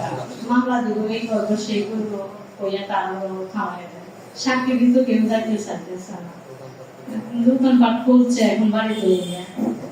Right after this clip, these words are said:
দোকানপাট খুললে তারা, মানে, আমার দেখাইতেছে, আমারে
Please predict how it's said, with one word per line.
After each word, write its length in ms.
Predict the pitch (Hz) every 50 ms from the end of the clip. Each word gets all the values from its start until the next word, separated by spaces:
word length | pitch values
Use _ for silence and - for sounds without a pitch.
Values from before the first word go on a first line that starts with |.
| - - - 247
দোকানপাট 560 | 254 254 262 262 247 247 247 233 233 - -
খুললে 380 | 247 233 233 233 247 247 247
তারা, 400 | 247 233 214 208 208 208 214 208 214 214 190 180 180 175 170 170
মানে, 200 | 214 220 214 214
আমার 280 | 214 214 214 214 220 226
দেখাইতেছে, 800 | 214 208 196 196 214 202 196 - - 202 202 202 - - - 185 190 190 190 196
আমারে 460 | 196 208 208 214 214 214 214 214 214